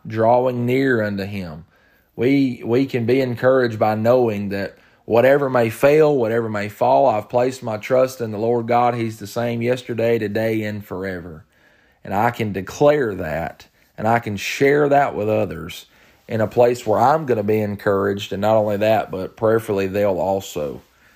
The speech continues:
be encouraged. I appreciate you listening today.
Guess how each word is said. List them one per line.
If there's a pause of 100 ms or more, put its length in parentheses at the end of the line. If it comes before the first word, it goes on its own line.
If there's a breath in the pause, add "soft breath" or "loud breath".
(340 soft breath)
be
encouraged.
I
appreciate
you
listening
today.